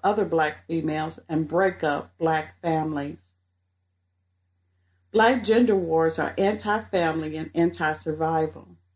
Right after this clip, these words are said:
The family is the foundation of every society on earth, and marriage is the legal, moral,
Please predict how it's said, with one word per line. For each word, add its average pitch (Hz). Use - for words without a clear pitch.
The 208
family 254
is 202
the 175
foundation 190
of 160
every 185
society 160
on 147
earth, 175
and 165
marriage 220
is 180
the 156
legal, 160
moral, 175